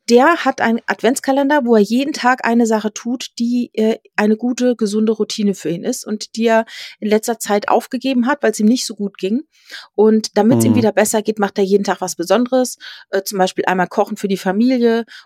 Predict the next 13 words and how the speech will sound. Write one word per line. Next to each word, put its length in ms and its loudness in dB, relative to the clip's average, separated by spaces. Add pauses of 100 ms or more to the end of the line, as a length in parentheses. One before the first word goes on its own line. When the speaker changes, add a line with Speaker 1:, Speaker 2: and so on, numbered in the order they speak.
(120)
Speaker 1:
oder 260 4
einen 100 -2
Schneeengel 540 4
nackig 380 2
im, 140 2
im 120 -4
Garten. 480 0
Also 220 2
richtig, 440 -2
äh, 340 2
oder 220 0
Eisbaden. 760 2
Also 180 4